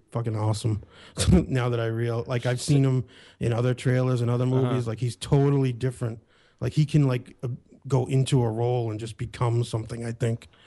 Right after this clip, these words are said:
Speaker 2: So just pull off kind of this, this big badass that's gonna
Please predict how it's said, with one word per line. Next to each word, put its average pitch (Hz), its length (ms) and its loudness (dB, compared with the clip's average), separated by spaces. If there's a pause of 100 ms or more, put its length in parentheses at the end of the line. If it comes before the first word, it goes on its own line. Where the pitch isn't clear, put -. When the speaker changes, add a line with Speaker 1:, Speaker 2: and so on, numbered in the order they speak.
Speaker 2:
So - 180 -2
just 127 280 -6
pull 139 220 2
off 127 180 2
kind 127 240 -2
of 110 80 -4
this, - 320 -6 (220)
this 107 180 -8
big 107 360 -4 (120)
badass 117 520 -2
that's 110 160 -12
gonna 107 240 -6